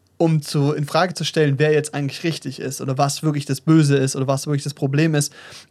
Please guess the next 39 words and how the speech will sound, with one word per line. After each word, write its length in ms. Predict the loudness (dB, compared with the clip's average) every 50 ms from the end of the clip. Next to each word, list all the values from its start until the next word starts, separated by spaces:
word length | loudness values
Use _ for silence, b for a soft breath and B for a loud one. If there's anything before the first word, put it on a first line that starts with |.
| B 2
Und 220 | 2 2 4 4
dann 160 | 2 2 4
reduziert 520 | 4 4 4 4 4 2 2 2 0 0 0
sich 80 | 0
dieser 240 | 0 2 2 2 2
ganze 340 | 2 0 0 0 0 -2 -2
Film 320 | 0 4 4 4 4 4
wieder 220 | 4 4 4 2 0
auf 180 | -2 -4 -2
ein 140 | 0 0 0
ganz 260 | 0 0 -2 -2 -2
einfaches 540 | -2 -2 0 0 0 0 -2 -2 -2 -2 0
Motiv, 480 | 0 0 0 2 2 2 2 2 2 0
was 160 | 0 0 0
man 100 | -2 0
aus 160 | 0 -2 0
jedem 380 | 2 2 4 4 4 2 0 -2
Drama, 400 | 0 0 0 2 2 2 2 2
aus 180 | 2 2 0
jeder 140 | 0 2 2
Romanze, 560 | 2 4 4 4 4 4 2 0 0 2 2 2
whatever 320 | 2 0 0 0 0 0
kennt. 380 | -2 0 0 0 0 0 -4 B B B B B B B B B B 0
Und 160 | 2 2 2
das 180 | 2 0 0
ist 100 | -2 -2
schön, 280 | 0 2 4 4 4 4
weil 240 | 2 2 2 0 -2 -6 -4
dieser 200 | 0 0 0 0
Film 400 | 0 0 0 2 2 4 4 2
mit 120 | 2 2
dieser 220 | 2 2 2 2 2
Kreativität, 1120 | 0 -2 0 2 2 2 4 2 2 4 2 2 4 4 4 6 4 2 2 -2 -4 -2
also 180 | 0 2 2
mit 160 | 2 0 0
diesen, 260 | 0 0 0 0 0 -2 b b b b b b b b
mit 120 | -2 0
dieser 320 | 2 4 4 4 2 0 -6 _ _ _ _ -6
visuellen 880 | -2 0 2 2 2 4 4 4 4 4 4 4 4 2 2 0 -2